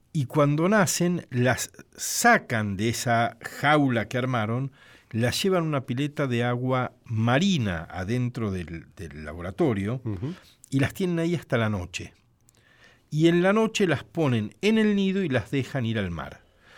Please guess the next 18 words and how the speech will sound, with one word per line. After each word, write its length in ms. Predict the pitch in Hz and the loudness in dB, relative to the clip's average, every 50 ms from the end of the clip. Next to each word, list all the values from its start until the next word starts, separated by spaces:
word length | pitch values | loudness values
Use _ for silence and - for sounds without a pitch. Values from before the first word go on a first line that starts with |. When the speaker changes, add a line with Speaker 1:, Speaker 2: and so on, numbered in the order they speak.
| - - - _ - | -20 -20 -20 _ -8
Speaker 1:
Y 80 | 147 135 | -2 -2
lo 120 | 156 147 | 0 0
que 80 | 151 156 | 0 0
nos 100 | 139 117 | 0 0
decían 340 | 147 - - 208 196 175 131 | 0 0 0 0 0 2 2
es, 300 | 113 98 - - - - - - - - _ _ _ _ _ _ _ | 0 0 -2 -6 -10 -16 -20 -20 -20 -20 _ _ _ _ _ _ _
el 360 | - 127 120 123 131 131 139 156 | -2 0 0 2 0 0 0 0
día 400 | 220 214 185 170 165 175 175 - | 2 4 4 4 4 4 4 2
es 420 | - - 139 123 113 - - - 127 | 0 -2 -2 -2 -2 -2 -6 -4 -2
de 120 | 120 113 | 0 2
mucho 340 | 135 180 185 185 - 170 151 | 2 2 0 0 0 -2 0
riesgo 420 | 131 143 156 151 139 - 165 139 - | 0 0 0 0 0 0 -2 -4 -4
por 100 | 120 110 | -4 -6
los 140 | - - | -6 -8
predadores, 640 | - - 117 104 110 113 123 143 143 127 104 104 - - | -6 -6 -4 -2 -2 0 0 0 0 0 -2 -4 -6 -8
perros 460 | _ - 131 135 147 156 147 - - | _ -2 -2 0 -2 -4 -6 -6 -8
y 20 | 107 | -6
pájaros. 720 | - 117 101 - - - 87 82 80 - - - - | -4 -4 -6 -6 -8 -12 -14 -14 -14 -18 -20 -20 -20